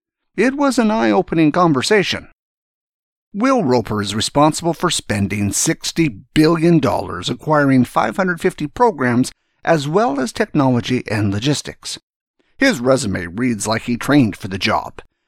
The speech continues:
Bachelor's and master's in physics and P H D from Oxford in math.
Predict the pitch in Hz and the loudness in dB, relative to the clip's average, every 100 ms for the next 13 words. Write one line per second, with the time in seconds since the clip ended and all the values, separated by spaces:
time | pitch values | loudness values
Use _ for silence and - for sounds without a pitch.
0 | _ - 113 113 - 123 127 117 117 120 | _ -2 -2 -2 -4 -4 0 2 2 2
1 | - 110 107 104 123 92 101 - - 110 | -2 -2 -2 0 0 0 -8 -6 -2 0
2 | - 143 110 90 - 113 120 143 - 104 | 0 0 -2 -4 -4 -2 -2 -2 0 0
3 | - - - - 107 101 104 80 - | 0 -2 -6 -4 -2 0 0 -4 -10